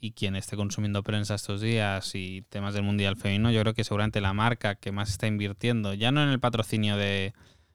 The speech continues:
de la fifa, sino en paid media, para que se hable del fútbol femenina, el fe-, del fútbol femenino, perdón, seguramente es, es Visa la que más está invirtiendo. O sea, lo que hizo Iberdrola en su momento aquí en España para que se hablara de la primera Iberdrola entonces,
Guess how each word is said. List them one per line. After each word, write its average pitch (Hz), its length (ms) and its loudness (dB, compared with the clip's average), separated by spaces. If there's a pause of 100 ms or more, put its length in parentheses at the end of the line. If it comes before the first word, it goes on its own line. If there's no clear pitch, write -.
(120)
de 113 140 2
la 98 120 4
fifa, 120 320 0
sino 101 240 -4
en 98 120 -4
paid 110 180 2
media, 107 480 2 (300)
para 104 200 -2
que 104 120 -6
se - 140 -4
hable 110 200 0
del 110 220 0
fútbol 104 280 -2
femenina, 107 580 -2 (160)
el 113 120 -2
fe-, 101 300 -4 (160)
del 95 140 -8
fútbol 107 260 -2
femenino, 104 320 -2
perdón, 117 340 -2 (420)
seguramente 107 840 2
es, - 360 -2
es 98 180 -2
Visa 107 320 0
la 98 200 -4
que 104 80 -8
más 95 160 -6
está - 140 -6
invirtiendo. 95 880 -6
O - 20 -16
sea, 104 140 -2
lo 101 80 0
que 110 60 2
hizo 117 200 4
Iberdrola 113 520 2
en 110 80 0
su - 100 -2
momento 110 480 0 (100)
aquí 101 200 -2
en 104 80 2
España 113 360 0
para 98 140 -2
que 92 80 -8
se - 60 -18
hablara 98 260 -2
de 101 80 -2
la 98 140 -2
primera 98 300 -4
Iberdrola 101 420 -2
entonces, 113 560 -2